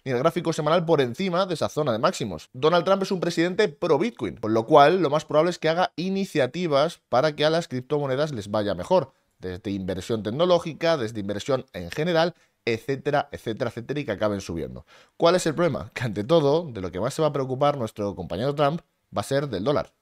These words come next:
que en estos momentos, señores, lleva rangueando en esta zona de precios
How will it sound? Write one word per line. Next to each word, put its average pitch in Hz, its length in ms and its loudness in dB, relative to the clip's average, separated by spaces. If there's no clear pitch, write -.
que 85 100 -8
en 92 40 -4
estos 113 240 -8
momentos, 123 320 -4
señores, 135 340 -2
lleva 120 240 2
rangueando 110 760 0
en 123 80 -2
esta 98 200 -4
zona 135 360 0
de 120 100 2
precios 139 480 -2